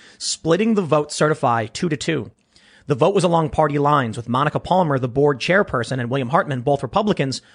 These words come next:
voting against certification. Board Vice Chair Jonathan Kinlock and Alan Wilson, both Democrats, voted in favor.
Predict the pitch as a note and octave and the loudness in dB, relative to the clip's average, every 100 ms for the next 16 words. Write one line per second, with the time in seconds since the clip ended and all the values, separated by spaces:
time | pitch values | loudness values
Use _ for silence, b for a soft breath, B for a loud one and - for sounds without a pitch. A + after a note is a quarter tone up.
0 | b C3 D#3+ E3+ D#3+ D3+ A#2 D#3 D3+ - | b 0 2 0 -2 -4 -2 -4 -4 -12
1 | - C#3 B2+ D#3 D#3+ A#2+ F#2+ _ b b | -4 -4 -2 -2 -2 -4 -10 _ b b
2 | b b A#2 D3+ F#3+ C#3+ D3+ D#3+ - E3+ | b b 0 4 4 2 2 0 -2 0
3 | E3 B2+ C#3 D#3 D#3+ C3 - G3+ D#3+ B2+ | 0 0 0 0 -2 -2 -2 0 0 -2
4 | C3+ C3+ D3 D3+ F#3+ D#3+ F#3+ C#3 B2+ C#3 | -6 -6 -2 0 0 2 0 0 -2 0
5 | E3 C3+ F3 G3+ D3+ - C3+ B2+ A#2 - | 0 0 -2 0 -2 -2 -4 -4 -4 -2
6 | G#3 A#2+ F#2 | 0 -2 -8